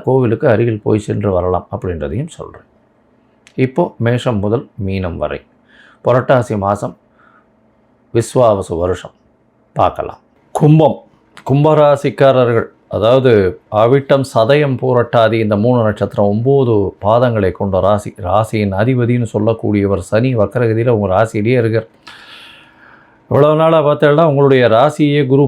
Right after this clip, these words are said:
பார்த்திருந்தார். அதனால கொஞ்சம் பிரச்சனைகள் இல்லாம இருந்தது. சரி, இப்போ என்ன ஆகும் அப்படின்னா, ராசியை விட்டு, அதாவது ராசிக்கு அஞ்சாம் இடத்துல இருந்த குரு ஆறாம் இடத்துக்கு போறார். எட்டு பத்து ரெண்டாயிரத்தி இருபத்தஞ்சிலிருந்து. So, உடல் நிலையில சற்று பின்னடைவு இருக்கும்.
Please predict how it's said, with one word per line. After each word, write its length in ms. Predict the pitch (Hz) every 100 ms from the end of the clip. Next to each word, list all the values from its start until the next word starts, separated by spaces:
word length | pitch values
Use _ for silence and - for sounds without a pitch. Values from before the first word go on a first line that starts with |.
| 135
பார்த்திருந்தார். 480 | 131 135 120 107 87
அதனால 300 | 107 120 143 139 -
கொஞ்சம் 480 | 151 175 - 170 123 -
பிரச்சனைகள் 680 | 127 123 156 151 139 135 147 -
இல்லாம 460 | 120 135 123 117 139 104
இருந்தது. 440 | 113 101 90 98 90 - -
சரி, 220 | 113 120 123 127
இப்போ 160 | 147 156
என்ன 140 | 139 151 120
ஆகும் 260 | 120 117 92
அப்படின்னா, 340 | 95 107 104 123 98
ராசியை 440 | 110 131 - 131 120 107
விட்டு, 240 | 107 113 107
அதாவது 240 | 98 113 104
ராசிக்கு 380 | 104 - 120 117
அஞ்சாம் 320 | 104 123 127 113
இடத்துல 240 | 110 113
இருந்த 180 | 104 101 101
குரு 120 | 123 101
ஆறாம் 300 | 117 117 107
இடத்துக்கு 300 | 104 113 101 113
போறார். 260 | 113 87 - - - - _ - 101
எட்டு 200 | 117 - 160
பத்து 240 | 135 135 127
ரெண்டாயிரத்தி 580 | 123 123 127 123 113 117
இருபத்தஞ்சிலிருந்து. 800 | 110 113 113 110 104 104 110 104 101 _ -
So, 100 | 98 92
உடல் 200 | 123 151 139
நிலையில 340 | 131 127 131 123
சற்று 220 | 113 113 -
பின்னடைவு 460 | 123 131 120 110 107
இருக்கும். 340 | 123 107 82